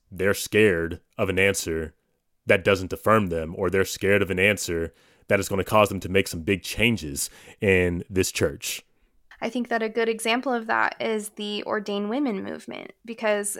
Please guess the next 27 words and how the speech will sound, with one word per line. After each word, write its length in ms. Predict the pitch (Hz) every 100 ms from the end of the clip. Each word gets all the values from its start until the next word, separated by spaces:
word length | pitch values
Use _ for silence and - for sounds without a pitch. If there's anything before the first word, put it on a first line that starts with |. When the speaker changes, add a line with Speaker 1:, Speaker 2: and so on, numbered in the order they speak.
| -
Speaker 2:
if 220 | 220 214
we're 100 | 220
talking 400 | 214 247 240 226
about 240 | 208 202
personal 360 | 202 226 220 214
revelation, 600 | 208 208 208 240 - 208
they 140 | -
followed 400 | 226 - 349 269
the 100 | 208
formula. 600 | 208 233 254 196 - 254 247 - - - -
They 420 | 208 214 214 214 -
asked 420 | 202 - - -
the 80 | 190
question. 720 | - 240 269 - - 220 240 - - - _
They 540 | - 220 220 220 214 214
waited 480 | - 208 220 294 277
for 280 | - 214 202
a 20 |
response. 840 | 196 208 - 240 226 113 - - - _ - -
And 460 | 233 226 220 220 208 -
then 200 | 226 226
the 100 | 220
response 540 | 214 - 220 220 -
was, 520 | 220 214 214 208 - -
"Well, 360 | 226 226 226 226
no." 880 | 226 220 220 214 247 208 190 185 190 _
Like, 280 | 202 196